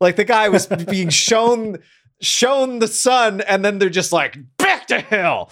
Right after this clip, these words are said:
Speaker 1: <laughs> Like, I don't get it. I don't know what he did. He did something to cross him, but, like, yeah, I,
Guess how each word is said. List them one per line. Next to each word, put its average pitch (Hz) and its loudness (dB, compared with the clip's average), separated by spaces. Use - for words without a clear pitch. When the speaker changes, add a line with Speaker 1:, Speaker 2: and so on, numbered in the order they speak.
Speaker 1:
<laughs> - -20
Like, 220 2
I - -4
don't 539 0
get 523 4
it. - -4
I 220 0
don't 494 2
know 277 4
what 294 0
he 311 -4
did. 415 0
He 302 2
did 339 0
something 269 0
to 190 2
cross - 0
him, 196 2
but, 175 -2
like, 151 2
yeah, 190 4
I, 196 2